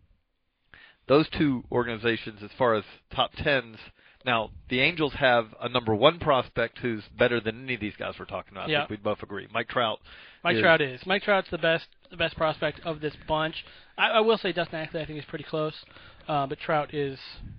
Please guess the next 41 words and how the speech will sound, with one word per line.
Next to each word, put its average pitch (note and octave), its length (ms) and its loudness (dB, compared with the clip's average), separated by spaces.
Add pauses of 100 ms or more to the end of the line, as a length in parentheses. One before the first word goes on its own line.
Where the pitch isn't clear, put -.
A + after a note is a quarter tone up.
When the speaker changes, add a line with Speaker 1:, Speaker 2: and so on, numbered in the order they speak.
(340)
Speaker 2:
I, D#3+ 80 -2
I D#3+ 180 -2
would D3+ 80 -2
take - 220 -14
Trout - 180 0
Speaker 1:
Yeah, D#3+ 80 8
I, F3 160 6
I, - 40 10
Speaker 2:
over F3 100 6
Speaker 1:
I E3+ 80 10
would F3+ 180 6
say, D3 180 4
I C3+ 40 2
mean, C3+ 160 -2
Speaker 2:
Ackley. B2+ 140 -14
Speaker 1:
to D3+ 40 -2
me, E3 500 -8
Trout C#3+ 560 4
is A#2+ 240 -4
a, A2+ 140 2 (100)
is A#2+ 160 -2
a A2+ 100 2 (220)
good F#3 300 4
s-, - 220 -14 (100)
couple D#3 260 2
of A2+ 80 2
notches A2 360 -4
ahead G#2+ 160 0
of G2+ 60 0
Ackley. G#2 320 -6
Nothing C#3+ 320 0
against B2+ 280 -6
Ackley, A#2+ 560 -2
but A2 200 0 (760)
much C3+ 320 0
less D3 220 4
concern B2+ 380 -4
about A#2+ 240 2
the - 60 -8
position, G#2+ 520 -6 (380)
um, G2 480 -2